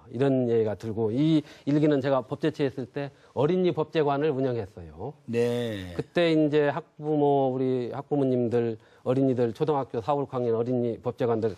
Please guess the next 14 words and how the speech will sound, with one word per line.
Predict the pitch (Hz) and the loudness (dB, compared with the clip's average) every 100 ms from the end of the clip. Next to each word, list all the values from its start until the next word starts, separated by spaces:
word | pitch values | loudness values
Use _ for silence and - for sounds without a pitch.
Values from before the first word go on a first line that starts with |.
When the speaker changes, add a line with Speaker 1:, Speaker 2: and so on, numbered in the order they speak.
| - | -4
Speaker 1:
전국에서 | 127 123 113 | -2 0 -2
뽑혀온 | 107 147 131 110 95 143 - _ _ _ _ _ _ | -4 -6 -4 -6 -6 -10 -16 _ _ _ _ _ _
그 | 123 120 | -4 -2
법제관들한테도 | - - 139 131 123 120 - 127 143 143 | -2 -2 0 0 0 -2 -2 -2 0 0
이 | 139 | 2
얘기를 | 147 135 123 | 2 0 -4
하면서 | 127 117 | -6 -4
이 | 127 | -2
얘기를 | 135 120 113 | 0 -2 -6
했어요. | - 101 92 | -10 -14 -8
"너희들 | 123 131 | -4 -2
일기를 | 139 170 165 143 | -2 0 0 0
써야 | 143 | -2
한다. | 131 107 85 | -8 -10 -12